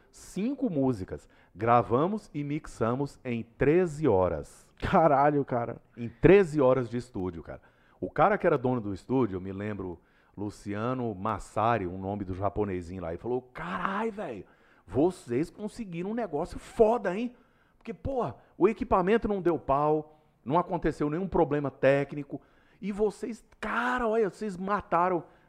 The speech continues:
Speaker 1: Tecnicamente falando, né? Quando você
Speaker 2: Ah.
Speaker 1: vai gravar no estúdio, você fala qual que é, a hora tá correndo, né, meu?
Speaker 2: Uhum.
Speaker 1: O estúdio cobra por hora e não por períodos,
Speaker 2: Uhum.
Speaker 1: né? E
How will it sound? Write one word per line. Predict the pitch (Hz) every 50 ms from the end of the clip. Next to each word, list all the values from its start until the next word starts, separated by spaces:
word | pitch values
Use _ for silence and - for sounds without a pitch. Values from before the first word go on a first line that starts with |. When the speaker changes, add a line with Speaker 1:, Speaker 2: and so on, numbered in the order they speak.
| _ _ -
Speaker 1:
Tecnicamente | 131 135 135 143 135 123 - 123 110 110 107 -
falando, | - 110 95 85 87 85 80 85
né? | 104 110
Quando | - 123 123 120
você | 160 160 156 120
Speaker 2:
Ah. |
Speaker 1:
vai | 107 110 107 101
gravar | 104 92 90 85 98 98
no | 92 87
estúdio, | 80 - - 135 147 139 107 90
você | - 110 101
fala | - 127 120 113 107
qual | - 131 131
que | - -
é, | 147 151 -
a | - 123 123
hora | 120 120 120 131 139
tá | - 139
correndo, | - - 233 185 180 220 214 175 123
né, | 123 147
meu? | 135 - - -
Speaker 2:
Uhum. | 143 143 143 160 160 147
Speaker 1:
O | 170
estúdio | 185 185 - 113 117 127 143
cobra | - - 123 123 123 127 -
por | - 170 202 180
hora | 139 135 135 127 113 101
e | 95 98
não | 101 107 127 151
por | - 170 175 156
períodos, | - 147 139 120 113 110 104 101 98 87 85 82 -
Speaker 2:
Uhum. | - 120
Speaker 1:
né? | 160 170 - - - _ _ _ _ _ _ _ _ -
E | - 98 113 127 151 180 202 185